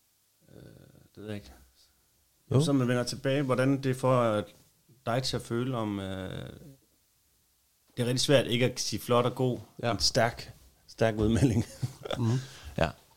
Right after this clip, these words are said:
Speaker 1: det er noget, vi er ved at øve i, men, øhm, nu har jeg været i gang i fem måneder. Der er lang
Speaker 2: Hvor
Speaker 1: vej.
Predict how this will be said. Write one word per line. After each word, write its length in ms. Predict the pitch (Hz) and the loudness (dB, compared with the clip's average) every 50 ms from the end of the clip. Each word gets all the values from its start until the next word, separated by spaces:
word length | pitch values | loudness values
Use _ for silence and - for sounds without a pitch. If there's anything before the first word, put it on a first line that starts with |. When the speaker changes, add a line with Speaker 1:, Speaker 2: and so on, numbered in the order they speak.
| _ - | _ 4
Speaker 1:
det 60 | 120 | 6
er 40 | 120 | 8
noget, 200 | 120 120 117 113 | 8 8 8 8
vi 40 | |
er 60 | 110 110 | 8 8
ved 80 | 113 | 6
at 80 | 113 104 | 6 6
øve 320 | 104 104 110 120 123 123 110 | 6 6 6 4 4 2 2
i, 60 | 92 - | 0 0
men, 240 | - 85 107 104 104 | -2 -2 0 0 0
øhm, 160 | 104 104 104 | 0 0 -2
nu 240 | 104 101 98 101 104 | -2 -2 -2 0 0
har 40 | 113 110 | 2 4
jeg 60 | 104 | 4
været 100 | 98 98 | 4 4
i 40 | 98 | 4
gang 160 | 104 104 101 | 2 2 0
i 20 | |
fem 160 | 95 - 104 90 | 0 -2 -2 -2
måneder. 300 | 87 95 98 98 98 101 107 104 - - - - - _ _ _ _ - - - - - - | -2 0 0 0 0 -2 -4 -4 -8 -14 -20 -20 -20 _ _ _ _ -20 -20 -20 -20 -8 -2
Der 80 | - 110 | 2 6
er 40 | 101 | 8
lang 140 | 98 101 | 8 8
Speaker 2:
Hvor 60 | 120 101 | 8 8
Speaker 1:
vej. 160 | 95 95 87 | 8 6 4